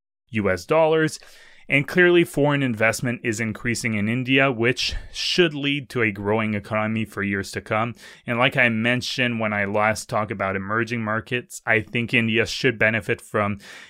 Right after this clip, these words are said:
an increasingly less friendly business environment in China. I think they're gonna be a big beneficiary from that. And people were bullish on India for the past decade. I just think the,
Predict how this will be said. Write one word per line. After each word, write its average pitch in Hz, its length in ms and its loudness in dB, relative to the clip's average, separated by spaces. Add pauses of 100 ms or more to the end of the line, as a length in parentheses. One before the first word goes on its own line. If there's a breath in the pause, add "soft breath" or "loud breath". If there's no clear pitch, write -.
(180 loud breath)
an 117 200 -2
increasingly 143 960 -2
less 117 420 0
friendly 110 680 -4 (440)
business 104 420 -2
environment 98 600 -2
in 95 120 -4
China. 110 520 -4 (260 loud breath)
I 104 140 2
think 110 260 -4
they're 101 100 -2
gonna 98 220 -2
be 98 180 -6
a 95 80 -2
big 98 560 -2
beneficiary 101 720 -2
from 113 360 -2
that. 123 320 2
And 123 180 0
people 208 260 -2
were 123 140 2
bullish 120 460 4
on 104 160 4
India 110 440 2
for 101 180 -4
the 90 80 -4
past 98 440 0
decade. 107 400 0
I 101 100 0
just 110 260 -6
think 117 220 -2
the, 98 180 0